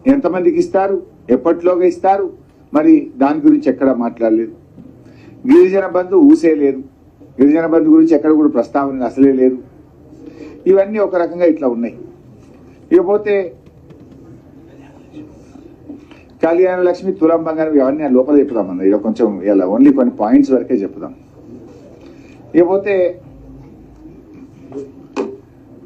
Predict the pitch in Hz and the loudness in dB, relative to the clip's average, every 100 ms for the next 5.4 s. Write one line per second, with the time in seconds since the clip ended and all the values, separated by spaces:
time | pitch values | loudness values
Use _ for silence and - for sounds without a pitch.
0 | - 143 160 185 190 185 180 185 180 160 | -4 -4 -2 -4 -4 -6 -6 0 2 2
1 | 170 175 151 147 156 123 127 - - - | -2 0 2 2 2 -2 -2 -8 -20 -20
2 | _ - - - - 147 185 196 190 190 | _ -20 -20 -6 2 2 4 2 0 -2
3 | 190 175 170 175 180 170 165 165 170 170 | -4 -2 0 2 2 0 0 0 2 2
4 | 160 160 160 151 135 143 156 165 147 135 | 2 -2 -2 -2 0 0 0 -2 0 0
5 | 123 170 190 | 0 0 -2